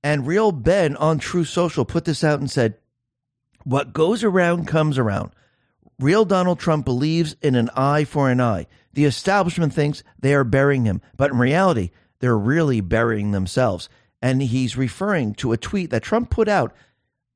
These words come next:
in November of twenty twelve. And it says the following, "When someone attacks me, I always attack back, except a hundred times more.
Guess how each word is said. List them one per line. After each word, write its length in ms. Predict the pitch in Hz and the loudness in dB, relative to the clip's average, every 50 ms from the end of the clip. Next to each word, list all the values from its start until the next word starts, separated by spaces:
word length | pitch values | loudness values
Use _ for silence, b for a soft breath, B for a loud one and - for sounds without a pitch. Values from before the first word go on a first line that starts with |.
| _ _ _ _ _ _ _ - | _ _ _ _ _ _ _ -8
in 300 | 147 143 139 131 127 127 | -6 -4 -4 -4 -2 0
November 560 | 123 123 120 107 117 170 185 175 139 131 131 | 0 0 0 2 2 0 0 2 0 -2 -2
of 200 | - 143 127 - | -2 -4 -6 -4
twenty 300 | - - 135 127 120 113 | -2 -2 0 0 0 -2
twelve. 320 | - - 127 117 107 98 | -2 0 0 0 2 2
And 80 | 113 117 | 2 0
it 40 | 113 | 2
says 180 | - 170 - | 2 0 0
the 80 | - 117 | 0 0
following, 360 | 143 139 135 123 104 85 - _ _ _ b b b b b b b b | 2 2 2 2 0 -2 -6 _ _ _ b b b b b b b b
"When 200 | - 123 131 127 | 0 2 2 2
someone 680 | - - - - 190 202 240 277 277 262 262 262 - - | 0 -4 -4 -2 0 0 0 2 2 2 2 0 0 -2
attacks 560 | 175 175 - - 170 180 180 185 175 - - | -8 -8 -6 -4 -4 -2 -2 -2 -4 -6 -4
me, 400 | 135 131 147 160 151 110 65 - _ _ _ _ _ _ _ _ _ _ _ - | -2 0 0 2 0 -2 -4 -6 _ _ _ _ _ _ _ _ _ _ _ -2
I 120 | 113 127 - | -2 -2 -2
always 440 | - 143 143 156 175 190 202 165 170 | 0 0 0 2 2 0 0 0 -4
attack 420 | 156 - - 151 147 143 - - | -6 -4 -2 0 0 0 -2 -2
back, 300 | - 143 127 110 104 - - - | 0 0 0 0 -2 -6 -6 -8
except 600 | - - - - - 226 190 - - - - _ _ _ _ _ _ _ _ _ _ _ _ - | -8 -6 -6 -2 0 0 0 0 -2 -10 -20 _ _ _ _ _ _ _ _ _ _ _ _ -4
a 160 | 120 127 127 | -2 -2 -2
hundred 440 | 117 131 147 160 165 156 180 170 175 | 0 0 0 0 2 0 -2 -4 -4
times 400 | - 151 151 139 139 135 113 104 | -6 -4 -2 0 0 -2 -2 -2
more. 360 | 117 123 131 117 90 - - | 0 0 2 0 -2 -4 -8